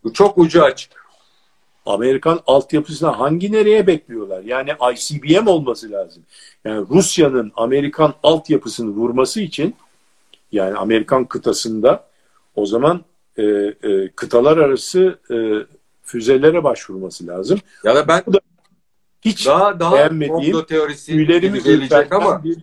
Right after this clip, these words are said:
Speaker 2: e, e, k-, satırlar yani bunlar.
Speaker 1: daha
Speaker 2: Bunlar
Speaker 1: komplo teorisi gibi gelecek
Speaker 2: şu anda,
Speaker 1: ama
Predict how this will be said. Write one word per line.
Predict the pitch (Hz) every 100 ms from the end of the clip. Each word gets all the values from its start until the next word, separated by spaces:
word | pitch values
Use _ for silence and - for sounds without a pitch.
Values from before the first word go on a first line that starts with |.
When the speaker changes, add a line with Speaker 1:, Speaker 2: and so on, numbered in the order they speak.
| -
Speaker 2:
e, | 131
e, | 123 120 -
k-, | 120 117 _ - - 127
satırlar | - 143 135 190 226 202
yani | 127 101
bunlar. | 90 90 87 85 _ _ _ -
Speaker 1:
daha | 143 180
Speaker 2:
Bunlar | 160
Speaker 1:
komplo | 196 170 175
teorisi | 170 165 160 -
gibi | 165 151
gelecek | 147 151
Speaker 2:
şu | 165
anda, | 185 202
Speaker 1:
ama | 196 135